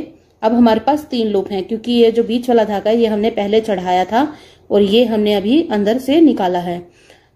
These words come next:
अब हमारे पास ये तीन लूप हैं। अब हमें इन तीनों लूप्स में से एक साथ ही इस धागे को पास कराना है इस तरह। One more time देखिए, पहले हमें धागा चढ़ाना है। अब हम इससे next stitch लेंगे,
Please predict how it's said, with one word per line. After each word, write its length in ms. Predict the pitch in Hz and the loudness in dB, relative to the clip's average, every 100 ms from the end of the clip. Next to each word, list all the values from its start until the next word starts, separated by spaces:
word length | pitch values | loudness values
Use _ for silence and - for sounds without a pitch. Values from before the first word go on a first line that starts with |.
| _ | _
अब 160 | 214 226 | -2 2
हमारे 240 | 240 233 | 4 4
पास 240 | 247 254 | 0 0
ये 60 | 285 | -4
तीन 220 | 277 240 | -2 2
लूप 220 | 233 226 233 | 4 4 2
हैं। 160 | 262 | -2
अब 220 | 262 254 262 | 0 -2 0
हमें 320 | 240 233 262 | 0 2 0
इन 180 | 240 240 | 2 0
तीनों 360 | - 254 277 269 | 0 2 4 4
लूप्स 340 | 226 226 - | 2 0 -8
में 120 | 214 | -6
से 220 | 202 214 254 - | -2 0 0 0
एक 200 | 208 214 | -2 -2
साथ 360 | - 190 180 - | -4 -4 -4 -4
ही 80 | 220 | -6
इस 100 | 196 | -4
धागे 240 | 180 170 | -4 -4
को 200 | 175 285 349 - | -2 -2 -4 -6
पास 220 | - 175 - | -4 -4 -6
कराना 340 | - 175 170 | -12 -10 -10
है 140 | 180 - - | -12 -16 -10
इस 200 | 196 - | -10 -8
तरह। 200 | 180 175 - _ _ _ _ _ _ _ _ _ _ _ _ _ _ _ _ _ - _ _ _ _ | -10 -12 -16 _ _ _ _ _ _ _ _ _ _ _ _ _ _ _ _ _ -20 _ _ _ _
One 200 | 202 202 | 0 4
more 200 | 214 220 | 4 4
time 260 | 220 214 208 | 2 0 0
देखिए, 420 | 202 202 220 294 - - - | -2 0 0 0 -2 -18 -8
पहले 200 | 202 208 | -4 -2
हमें 280 | 214 214 214 | 0 -2 -2
धागा 280 | 196 185 | -2 -2
चढ़ाना 440 | 202 214 190 185 190 | -2 -2 -2 -2 0
है। 180 | 196 277 - _ _ _ _ | 0 -2 -4 _ _ _ _
अब 120 | 208 | 2
हम 100 | 233 | 2
इससे 300 | 233 233 277 | 2 0 2
next 320 | 247 220 233 - | 2 0 -4 -14
stitch 400 | - - 208 196 | -14 -12 -8 -4
लेंगे, 380 | 180 170 175 | -2 -2 -4